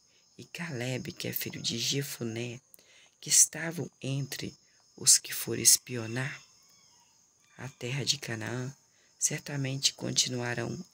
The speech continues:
a estar vivos. Versículo trinta e nove. Quando Moisés disse essas palavras a todos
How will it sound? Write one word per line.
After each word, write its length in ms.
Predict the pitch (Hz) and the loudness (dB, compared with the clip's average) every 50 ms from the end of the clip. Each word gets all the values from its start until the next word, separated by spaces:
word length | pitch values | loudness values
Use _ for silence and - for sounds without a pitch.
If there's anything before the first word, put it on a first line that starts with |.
| - - | -16 -4
a 60 | 123 | 4
estar 400 | 131 - - - - 127 - 139 | 8 8 8 8 6 0 -6 -6
vivos. 680 | - 131 123 117 113 - - - - - - - - _ _ _ _ - - - - - - - - - _ _ - | -4 -2 -2 -2 -4 -4 0 4 6 6 6 4 2 _ _ _ _ -20 -20 -20 -20 -20 -20 -20 -20 -20 _ _ -8
Versículo 480 | - 127 - - - 139 - - - - | -2 2 6 6 6 4 4 -4 -10 -8
trinta 280 | - 120 - - 135 | -8 -6 -4 -4 -4
e 40 | 127 | -4
nove. 460 | 123 117 110 110 107 107 - - - - - - - - - - - | -4 -4 -6 -6 -8 -8 -10 -10 -12 -14 -18 -20 -20 -20 -20 -20 -12
Quando 360 | - 165 185 202 190 175 160 | -6 -2 -2 0 0 0 0
Moisés 640 | 151 151 147 147 139 131 135 127 123 127 135 147 | 0 -2 -2 0 2 2 2 2 0 -2 -2 -2
disse 520 | 147 147 - - 113 - - - - - - - - - - - - - - - | 0 0 0 6 8 10 10 10 10 6 2 -14 -20 -20 -20 -20 -20 -20 -12 -6
essas 400 | - 143 156 160 151 139 - - | -4 -2 -2 2 8 10 10 10
palavras 840 | - - 135 135 127 117 113 117 113 113 127 117 120 117 - - - - - - - - - - | 8 6 -10 -10 -8 -8 -8 -8 -8 -8 -6 -4 2 6 6 6 4 2 -6 -20 -20 -20 -18 -14
a 80 | 131 135 | -14 -14
todos 640 | - - 135 143 156 156 147 - 127 - - - | -14 -10 -8 -8 -6 -6 -8 -6 -2 0 0 0